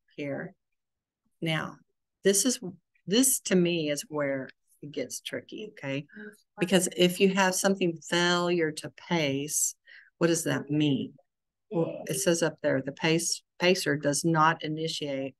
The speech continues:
an electrical impulse when it should. So no spike on the E K G.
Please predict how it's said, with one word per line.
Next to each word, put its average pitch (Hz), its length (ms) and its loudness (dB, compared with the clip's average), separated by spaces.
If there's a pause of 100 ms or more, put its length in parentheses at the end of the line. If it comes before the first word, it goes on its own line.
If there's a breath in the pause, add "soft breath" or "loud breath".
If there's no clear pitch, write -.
(400)
an 156 120 -4
electrical 147 640 -2
impulse 160 600 -2
when 135 160 0
it - 100 -8
should. - 440 -2 (520)
So 156 320 2
no 165 260 6
spike 165 440 2
on 156 120 -2
the 139 60 -6
E 156 180 -6
K 151 260 -8
G. 160 320 -8